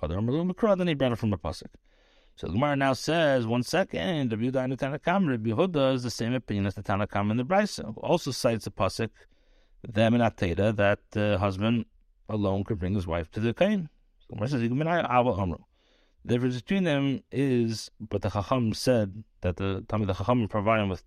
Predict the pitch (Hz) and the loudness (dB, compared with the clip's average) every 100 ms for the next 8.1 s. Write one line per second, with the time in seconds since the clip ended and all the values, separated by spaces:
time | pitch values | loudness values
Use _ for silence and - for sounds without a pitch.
0 | - 104 98 - 92 - 101 101 160 131 | -6 -4 -2 0 0 0 -6 -2 -2 0
1 | 117 113 123 123 104 - 127 117 113 98 | -2 0 0 0 -2 -4 0 2 2 2
2 | 92 90 78 64 _ _ _ _ - - | -2 -4 -6 -8 _ _ _ _ -14 -2
3 | 185 160 147 147 131 143 131 110 101 110 | 0 0 0 2 2 2 0 0 -2 -4
4 | 101 135 113 95 - 80 82 - - 104 | 0 2 2 -2 -2 -2 -2 -4 -2 0
5 | 110 110 117 123 139 139 127 139 143 151 | 0 0 0 0 0 -2 -4 -4 -4 -2
6 | 147 151 180 208 _ _ _ - - 110 | 0 0 -2 -4 _ _ _ -10 -2 0
7 | 127 190 190 160 127 117 117 120 104 95 | 0 2 2 2 0 0 0 0 0 0
8 | 90 | -2